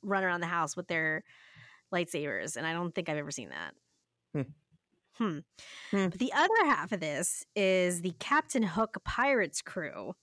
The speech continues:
Speaker 1: and this is just at Yacht and Beach. So, this is for ages four to t-, twelve, and it is a scavenger hunt type excursion. Um, you even will get to go on, like, the pontoon boats and go around and,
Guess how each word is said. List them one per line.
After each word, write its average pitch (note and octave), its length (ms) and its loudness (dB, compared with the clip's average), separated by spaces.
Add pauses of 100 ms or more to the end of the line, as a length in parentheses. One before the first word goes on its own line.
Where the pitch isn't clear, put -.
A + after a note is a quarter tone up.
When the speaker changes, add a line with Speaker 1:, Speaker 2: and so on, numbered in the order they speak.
(120)
Speaker 1:
and G#3 120 4
this F4+ 140 4
is G4 160 2
just B3+ 260 0
at B3 100 -2
Yacht F#3+ 220 0
and E3 80 -10
Beach. - 420 -8 (280)
So, - 160 -4
this A3 200 -2
is D4 140 0
for B3 140 0
ages G3 320 -2
four G3+ 200 0
to A3+ 80 -4
t-, - 200 -6 (120)
twelve, E3+ 540 0 (160)
and F#3 400 0
it G3 80 0
is F3+ 120 0
a E3+ 100 -2
scavenger D4+ 540 2
hunt G#3 480 -2 (480)
type G3+ 240 -4 (280)
excursion. F3 840 -2 (580)
Um, F3+ 600 4 (120)
you G3 120 -2
even G#3 260 0
will F#3 100 2
get G3+ 160 -2
to G3+ 80 -4
go F3+ 160 0
on, F3+ 120 0
like, D#3+ 180 -6
the - 60 -18
pontoon G#3+ 500 0
boats G3+ 460 4
and E3+ 200 -4
go F3 160 0
around E3 480 -2
and, D3 280 -4